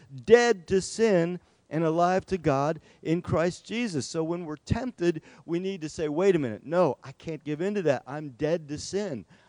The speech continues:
I'm no longer in that world. I am alive to Christ. This is my reality. We have to consider ourselves.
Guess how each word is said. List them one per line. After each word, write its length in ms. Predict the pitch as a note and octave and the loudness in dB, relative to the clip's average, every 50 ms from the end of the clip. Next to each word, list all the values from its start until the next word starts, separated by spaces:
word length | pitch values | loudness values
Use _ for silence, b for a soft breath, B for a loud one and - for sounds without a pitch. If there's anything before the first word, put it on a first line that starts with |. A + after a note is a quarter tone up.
| b - | b -12
I'm 260 | C#3 D#3 D#3 D3+ D#3 | -10 -8 -6 -4 -2
no 140 | D3+ D#3 D#3 | -2 -2 -2
longer 640 | D3+ D3+ D#3 D#3+ E3 F3 F3 E3+ E3 D#3 D3 - - _ _ | -2 -2 -2 -4 -4 -4 -4 -2 -2 -2 -2 -4 -8 _ _
in 240 | - D#3+ E3+ F3 E3+ | -6 -6 -4 -4 -4
that 220 | E3+ E3+ F3 - - | -4 -6 -6 -8 -8
world. 540 | D#3 D3+ F3 F#3+ G#3+ G#3+ E3+ A#2 F#2+ - b b b b b b | -6 -6 -4 -2 0 0 0 -2 -4 -8 b b b b b b
I 160 | - C3+ D3 E3 | -12 -10 -8 -6
am 320 | E3+ D#3 D3 D3 C3 A#2 - _ _ _ _ _ _ - | -6 -6 -6 -8 -10 -12 -16 _ _ _ _ _ _ -10
alive 440 | A#2+ B2+ C#3 C#3+ E3 F3 F3 E3 - - | -8 -6 -6 -6 -4 -4 -6 -6 -8 -12
to 80 | D#3 | -16
Christ. 720 | - - - F3 F#3+ G#3+ G3 C3+ G#2 - - - _ - _ _ _ _ _ _ _ _ _ _ _ _ _ _ _ _ _ _ _ _ _ _ _ _ _ _ _ _ _ _ _ _ _ _ _ _ _ _ _ _ _ _ _ _ _ _ _ _ _ _ | -14 -10 -6 -6 -4 -4 -4 -6 -10 -14 -18 -20 _ -20 _ _ _ _ _ _ _ _ _ _ _ _ _ _ _ _ _ _ _ _ _ _ _ _ _ _ _ _ _ _ _ _ _ _ _ _ _ _ _ _ _ _ _ _ _ _ _ _ _ _
This 200 | C#3+ F3+ F3 - | -4 -4 -2 -4
is 160 | F3+ D#3 C3+ | -6 -8 -6
my 160 | D#3 D#3 D3+ | -6 -4 -4
reality. 480 | D3+ C#3+ C#3+ C#3+ C#3+ D#3 F3+ F#3+ D#3 A#2+ | -2 -2 -4 -4 -4 -2 -2 0 0 0
We 140 | A#2 C3 C#3+ | 2 0 0
have 100 | C3+ - | 0 -4
to 80 | - | -8
consider 640 | - - C#3 C3+ - - - - F#3+ G3 G#3+ G3 D3+ | -6 -6 -6 -6 -6 -8 -2 0 0 2 2 2 2
ourselves. 500 | B2 A2+ G#2 - - A2+ G2+ G2 F2+ - | 0 -2 -4 -6 -8 -6 -6 -6 -8 -12